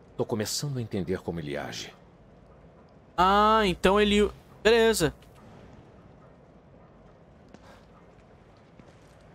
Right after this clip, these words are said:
Speaker 1: Líder espiritual e palestrante motivacional.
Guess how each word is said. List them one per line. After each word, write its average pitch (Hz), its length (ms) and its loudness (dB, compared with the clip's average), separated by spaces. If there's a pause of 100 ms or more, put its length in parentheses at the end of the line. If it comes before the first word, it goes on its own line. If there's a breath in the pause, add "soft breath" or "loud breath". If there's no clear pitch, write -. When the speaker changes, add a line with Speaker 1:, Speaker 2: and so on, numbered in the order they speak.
(160)
Speaker 1:
Líder 101 360 -4
espiritual 95 720 -6
e 90 60 -10
palestrante 98 720 -8
motivacional. 85 840 -10